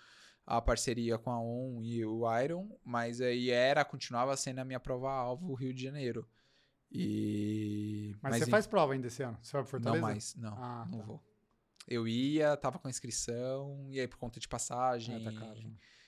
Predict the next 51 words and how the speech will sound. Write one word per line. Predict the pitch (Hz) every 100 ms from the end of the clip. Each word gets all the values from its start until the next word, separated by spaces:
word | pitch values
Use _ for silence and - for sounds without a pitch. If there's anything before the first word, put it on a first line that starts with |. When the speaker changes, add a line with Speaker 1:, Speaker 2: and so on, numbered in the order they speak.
| _
Speaker 1:
aí | - 110
eu |
falei, | - 113 107
"Não, | 107
não | 110 107
vou, | 135 151 117 135 143
vou | 127 117
focar | - 117 120 113
nos | 113 -
treinos." | 113 113 139 139 120
Aí | 117
o |
Rafa, | 117 110 117
a |
gente | 110 113 -
deu | 113
uns | -
passos | 110 - -
atrás, | 117 - 117 127 147 143 135
começamos | - 120 - 120
a, | 117 - _ _ - _ -
a | 110
reformular | 123 - 117 117 110
o |
treino | 113 139 117 131 139
e | 139
fazer | - 127 123
o | 123 123
ano | 120
que | 131
vem. | 113 131 - _ _ _ -
Speaker 2:
Boa. | 127 143
Speaker 1:
Tipo, | 139
vai | 185
fazer | - 107 110
o | 110
ano |
que | 110
vem | 110 107
muito | 110 117
bem | 117
feito | - 107 80 -
aí. | - _ _ _ _ -
Essa | - 214
é | 120
a |
Speaker 2:
Animal. | - 113
Speaker 1:
ideia. | - -
Speaker 2:
Pô, | 160 151
então | 117 131 156 196 185
as, | 160 -